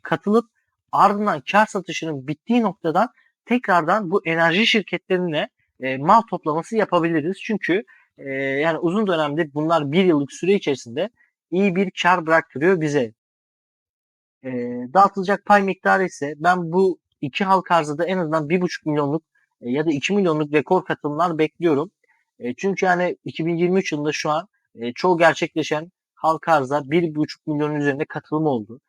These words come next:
İki milyona yakın katılımlar da gördük. Ondan dolayı burada, e, en azından bir buçuk milyonluk bir katılım bekliyorum. Ama ben garanti olsun diye altmış altı lot, lottan işleme gireceğim. Yani bin iki yüz elli T L'den işleme gireceğim.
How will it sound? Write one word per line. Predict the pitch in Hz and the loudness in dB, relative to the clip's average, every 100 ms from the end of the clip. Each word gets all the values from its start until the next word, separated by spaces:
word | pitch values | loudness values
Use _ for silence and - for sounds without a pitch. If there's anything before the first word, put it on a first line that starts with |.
| _ | _
İki | - - 170 | -16 -6 -2
milyona | 165 160 160 160 | 0 0 0 0
yakın | 147 147 - | 0 -2 -4
katılımlar | 147 147 - 143 151 156 | -8 -8 -6 -2 0 2
da | 147 | 0
gördük. | 127 107 - 127 - _ _ _ - | -2 -4 -8 -20 -20 _ _ _ -10
Ondan | 160 175 202 | -4 2 2
dolayı | 185 156 143 160 | 2 -2 -2 -2
burada, | 185 160 170 180 - _ - | -4 0 0 -2 -14 _ -8
e, | |
en | 123 190 | -6 -2
azından | 196 151 156 147 | -2 0 -2 0
bir | 156 | -2
buçuk | 151 - 151 | -4 -6 -4
milyonluk | 143 143 135 - | -2 -2 -4 -8
bir | 131 | -10
katılım | 147 - 180 | -8 -4 -2
bekliyorum. | 190 185 165 165 202 | -2 -2 -2 -2 -2
Ama | 196 196 180 | 0 2 2
ben | 175 | 2
garanti | 156 170 180 - | 2 2 2 0
olsun | 190 - 135 | -4 -6 -4
diye | 139 175 _ _ - | -4 -4 _ _ -6
altmış | 160 190 175 | -6 -4 0
altı | 196 185 202 | 0 2 -2
lot, | 175 _ _ | -2 _ _
lottan | 131 147 151 - 170 185 | 0 2 2 0 -6 -6
işleme | - - 175 170 | -10 -4 -2 0
gireceğim. | 160 131 143 156 | 0 0 0 -2
Yani | 147 139 | -4 -2
bin | 156 | -2
iki | 156 165 | -2 -2
yüz | 151 | 0
elli | 156 156 | 0 0
T | - 131 | -2 -2
L'den | 113 131 175 _ _ - | -2 -6 -10 _ _ -10
işleme | 160 - 165 | -8 -4 -2
gireceğim. | 160 170 139 135 | 0 0 0 -2